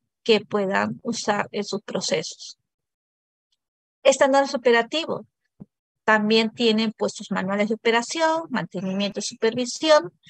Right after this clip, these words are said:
el diseño de las empresas que son, eh, pues, acreditadas,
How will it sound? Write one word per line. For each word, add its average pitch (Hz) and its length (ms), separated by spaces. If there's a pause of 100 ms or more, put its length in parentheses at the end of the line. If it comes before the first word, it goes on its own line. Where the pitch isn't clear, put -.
(440)
el 233 220
diseño 247 640
de 196 100
las 190 220
empresas 302 640 (380)
que 185 180
son, 247 640 (520)
eh, 202 400
pues, 202 200
acreditadas, 247 1040